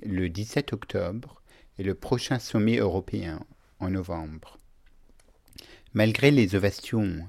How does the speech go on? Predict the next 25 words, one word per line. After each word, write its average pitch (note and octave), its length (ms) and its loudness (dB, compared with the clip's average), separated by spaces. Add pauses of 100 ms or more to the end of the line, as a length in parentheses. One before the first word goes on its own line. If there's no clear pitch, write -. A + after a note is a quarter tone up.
de F#2 140 -4
ses - 160 -6
ministres G2 500 -2
à E2 60 -6
la F2 100 -4
fin G2+ 140 -4
de F2+ 100 -4
son F2 160 -6
discours, C#3 720 -4 (420)
Theresa C3 500 6
May C#3+ 140 8
sort C3+ 480 6
donc, A#2 460 4
euh, G2 160 6
renforcée, A#2 800 0 (500)
mais G#2+ 140 2
son A2+ 200 4
avenir A#2 440 6
en A2 80 4
tant - 160 0
que A2 100 0
première C3+ 460 6
ministre G2+ 680 0 (160)
est G#2 220 0
toujours D3 680 0